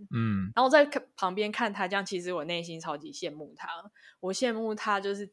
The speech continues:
Speaker 2: 他怎么可以这么无所谓，怎么可以这么从容的不迫，这么从容不迫，然后为什么我不是这样子？
Speaker 1: 嗯。
Speaker 2: 那这个疑问一直留在我心中很久，我觉得那个是误解了自己。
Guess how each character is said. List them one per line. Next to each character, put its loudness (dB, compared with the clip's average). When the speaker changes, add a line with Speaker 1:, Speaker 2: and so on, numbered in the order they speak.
Speaker 2:
他 0
怎 -4
么 -8
可 -6
以 -2
这 -2
么 -10
无 -12
所 -12
谓， -8
怎 -18
么 -20
可 -6
以 -4
这 -6
么 -10
从 -8
容 -10
的 -12
不 -14
迫， -8
这 2
么 4
从 0
容 -2
不 -4
迫， -4
然 2
后 2
为 6
什 -4
么 -8
我 0
不 -6
是 -8
这 -4
样 -10
子？ -20
Speaker 1:
嗯。 0
Speaker 2:
那 4
这 2
个 4
疑 -4
问 2
一 -2
直 -2
留 -2
在 2
我 -8
心 -10
中 -10
很 -8
久， -12
我 -2
觉 2
得 2
那 0
个 4
是 -2
误 -2
解 -2
了 -6
自 -8
己。 -16